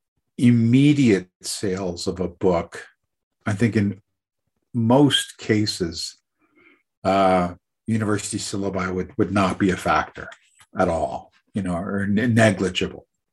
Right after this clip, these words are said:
Um, th-, there are rare exceptions to that rule. I, I would say the Marrow, something like the Marrow Thieves, you know,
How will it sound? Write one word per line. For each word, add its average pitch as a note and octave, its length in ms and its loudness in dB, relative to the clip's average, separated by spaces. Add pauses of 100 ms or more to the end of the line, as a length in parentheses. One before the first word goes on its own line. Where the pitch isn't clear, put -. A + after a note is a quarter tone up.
(100)
Um, E2+ 800 -6 (1040)
th-, F3 240 -10
there E3 340 4
are C#3 220 6
rare C3 400 6
exceptions G#2 720 0
to C3 100 -2
that A2+ 220 4
rule. A2 400 4
I, G2+ 260 0 (280)
I A#2+ 120 -8
would G#2 200 -6
say B2 180 0
the A2 140 -2
Marrow, G#2+ 380 0
something A#2 220 -4
like A2 200 -2
the G2+ 60 -4
Marrow F#2+ 340 -2
Thieves, - 680 -14 (160)
you F#2 140 -4
know, E2+ 340 -4